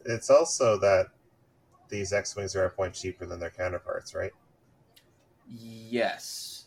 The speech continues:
Speaker 2: Yep, both of those are a point cheaper. Dutch is the same price. I think that regular Dutch is still better. Um, this one is reliant on spending the lock in order to pass one,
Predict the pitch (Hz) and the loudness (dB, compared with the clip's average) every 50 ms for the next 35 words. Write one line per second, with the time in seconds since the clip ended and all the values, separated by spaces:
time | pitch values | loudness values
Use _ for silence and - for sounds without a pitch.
0 | _ - 117 110 98 - - - 117 113 117 120 123 120 117 113 113 104 - - | _ -8 -6 -6 -6 -6 -6 -2 -2 -2 0 0 -2 -2 -2 -2 -4 -8 -8 -8
1 | - 104 101 - - 131 117 - 117 113 - 165 196 196 202 165 139 135 131 127 | -10 -10 -10 -8 -8 -8 -6 -4 -4 -2 0 -2 0 0 -2 -6 -6 -8 -8 -8
2 | - 131 131 127 123 - 127 123 123 120 - - 113 113 113 - - 147 151 147 | -6 -6 -6 -6 -8 -8 -10 -8 -10 -10 -10 -10 -10 -10 -12 -12 -12 -10 -10 -8
3 | 143 - 127 123 - 113 110 107 110 117 110 110 101 98 98 98 - 98 98 - | -4 -4 -4 -4 -2 -4 -4 -4 -4 -6 -6 -6 -6 -8 -8 -10 -10 -14 -18 -12
4 | - 107 98 98 - - 90 90 101 110 120 - _ _ _ _ _ _ _ _ | -10 -10 -10 -10 -10 -10 -10 -10 -10 -12 -12 -14 _ _ _ _ _ _ _ _
5 | _ _ _ _ _ _ _ _ _ _ _ - 107 98 95 95 101 117 117 - | _ _ _ _ _ _ _ _ _ _ _ -10 -8 -8 -8 -6 -4 -6 -6 -4
6 | - 120 110 107 104 107 107 - - 104 104 98 95 95 101 104 101 98 104 98 | -4 -4 -4 -2 -4 -6 -6 -8 -8 -8 -6 -4 -4 -4 -4 -4 -6 -8 -8 -10
7 | 92 98 - - - 98 101 101 95 98 92 92 92 92 95 98 - 101 95 95 | -10 -10 -10 -8 -6 -4 -4 -4 -6 -6 -6 -4 -4 -4 -4 -6 -8 -12 -12 -14
8 | 95 - - - - 95 92 98 - - 107 101 147 214 214 | -14 -16 -20 -14 -10 -10 -10 -10 -10 -10 -12 -10 -10 -10 -12